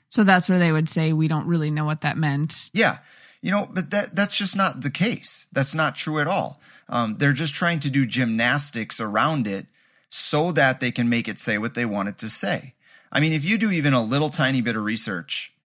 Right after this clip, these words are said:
Speaker 2: on that topic, which we're not addressing right now, you're gonna find out what it really was saying back then, and you're gonna find out that it's actually very clear. That's what they were talking about. So the tendency with people is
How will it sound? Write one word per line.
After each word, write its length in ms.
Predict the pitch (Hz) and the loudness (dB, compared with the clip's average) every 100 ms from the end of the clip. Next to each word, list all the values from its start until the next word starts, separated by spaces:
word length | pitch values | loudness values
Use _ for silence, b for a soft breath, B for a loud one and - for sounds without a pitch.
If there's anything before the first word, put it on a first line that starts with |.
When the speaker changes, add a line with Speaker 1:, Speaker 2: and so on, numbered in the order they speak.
| _ | _
Speaker 2:
on 440 | - 117 110 104 92 - | -2 2 2 0 -6 -2
that 280 | 117 107 - | 0 0 0
topic, 380 | 123 113 113 | 0 0 -4
which 160 | 117 - | -6 -8
we're 80 | 110 | -6
not 280 | 101 107 110 | -2 0 0
addressing 340 | 98 107 104 | -2 -4 -4
right 160 | 104 92 | -6 -4
now, 320 | 107 87 101 _ _ _ _ _ _ | -4 -4 -8 _ _ _ _ _ _
you're 320 | 135 143 185 175 | -4 -2 -2 -2
gonna 200 | 185 156 | -2 0
find 360 | 156 160 147 | 0 0 2
out 180 | 160 131 | 0 0
what 160 | 120 123 | 0 0
it 100 | - | 0
really 300 | 120 127 120 | -2 -2 -2
was 200 | 110 104 | -4 -4
saying 280 | 147 151 117 | -2 -2 -2
back 260 | 95 - | -2 -4
then, 200 | 95 113 | -6 -4
and 140 | 135 123 | -2 -2
you're 100 | 123 | 0
gonna 140 | 135 | -2
find 320 | - 117 156 | -2 -2 0
out 180 | 123 127 | 0 0
that 140 | 131 | -2
it's 180 | 135 131 | -4 -4
actually 480 | - 107 120 123 127 | -2 -2 -2 -4 -2
very 380 | 110 104 104 113 | -2 0 0 0
clear. 480 | - - 180 110 - _ _ _ - | -4 -6 -6 -6 -10 _ _ _ -4
That's 220 | 110 113 | -2 -2
what 100 | 131 | -4
they 100 | 143 | -2
were 100 | 151 | -2
talking 420 | 156 190 - 113 | 0 0 -2 -4
about. 300 | 98 87 78 - _ _ _ | -4 -4 -6 -12 _ _ _
So 280 | - 151 143 | -4 0 0
the 120 | 120 | -2
tendency 600 | - - 165 151 139 117 | 0 0 0 -2 -2 -2
with 220 | 107 110 - | -2 -4 -6
people 480 | 113 - 104 107 - | -8 -6 -6 -6 -6
is 480 | 107 104 104 95 | -4 -4 -4 -4